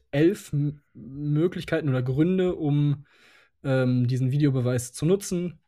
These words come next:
Tor und kein Tor, sowohl ob der Ball über die Linie gekommen ist oder ob er, äh, ob's, ob er noch in der Zeit war. Ähm, schwerwiegende, unfaire Aktion ohne Ball,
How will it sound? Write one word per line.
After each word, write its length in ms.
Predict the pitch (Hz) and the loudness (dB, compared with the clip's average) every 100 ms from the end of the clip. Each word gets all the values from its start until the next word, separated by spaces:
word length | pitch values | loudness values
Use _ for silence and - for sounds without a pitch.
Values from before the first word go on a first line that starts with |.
| - | -8
Tor 360 | - 139 135 | 0 2 2
und 180 | 139 120 | -2 -6
kein 260 | - 151 165 | -2 -2 -2
Tor, 340 | - 156 151 | 0 2 2
sowohl 360 | 135 120 123 131 | 0 0 0 -2
ob 340 | - 123 - - | -4 -8 -10 -8
der 80 | 120 | -4
Ball 200 | 131 139 | -2 0
über 140 | 135 | 0
die 100 | 139 | 0
Linie 300 | 151 165 151 | 2 2 2
gekommen 420 | 143 - 143 143 | 2 0 0 0
ist 140 | 139 - | -2 -4
oder 320 | 135 123 110 | -2 0 0
ob 120 | 120 | -2
er, 280 | 120 117 117 | -2 -2 -4
äh, 140 | 127 110 | -4 -6
ob's, 480 | 127 - - - _ - 123 | -6 -10 -16 -18 _ -8 -4
ob 100 | 139 | -2
er 40 | 127 | 0
noch 120 | 123 | 0
in 60 | |
der 100 | 123 | -2
Zeit 260 | - 151 170 | 2 2 4
war. 260 | 160 165 - _ _ _ _ _ _ | 2 2 -4 _ _ _ _ _ _
Ähm, 520 | 143 135 127 127 123 - | -2 0 0 -2 -4 -6
schwerwiegende, 720 | - - 139 160 165 160 147 | -6 0 2 2 0 0 0
unfaire 440 | 160 165 - 143 | 0 -2 0 0
Aktion 400 | 123 - - 127 | 0 -4 -4 -2
ohne 220 | 123 175 170 | 0 0 2
Ball, 460 | 151 151 156 156 | 2 4 2 -2